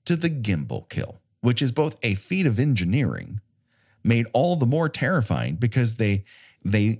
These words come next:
seatbelt Rod into the corner of the shot to ground you. And for him to see Tina being torn apart and being dragged up a wall with a, a, a, a, a trail of blood coming behind her.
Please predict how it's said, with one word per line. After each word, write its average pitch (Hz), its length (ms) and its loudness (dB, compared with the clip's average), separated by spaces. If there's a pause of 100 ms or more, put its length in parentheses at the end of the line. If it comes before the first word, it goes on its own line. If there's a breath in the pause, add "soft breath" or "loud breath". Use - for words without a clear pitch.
seatbelt - 880 -2
Rod 98 720 0
into 165 200 4
the 98 140 -2
corner 156 560 0
of 95 180 -6
the 87 120 -4
shot - 520 -2 (520 soft breath)
to 143 120 2
ground 110 760 2
you. - 320 -10 (280)
And 113 160 2
for 104 140 -2
him 160 260 -2
to 104 200 -4
see 101 800 -2 (100)
Tina 107 440 0 (340 loud breath)
being 120 300 0
torn 170 360 0
apart 180 680 -2
and 98 200 0 (320 loud breath)
being 127 240 -2
dragged 127 880 -2
up 123 160 -2
a 117 40 2
wall 110 540 0
with 90 220 -10
a, 85 80 -8 (200)
a, 95 100 -8 (220)
a, 101 60 -4
a, 90 360 -8 (180)
a - 40 -10
trail 143 540 0
of 90 180 -2
blood 120 480 0
coming 80 380 -2
behind 71 400 -8
her. - 140 -14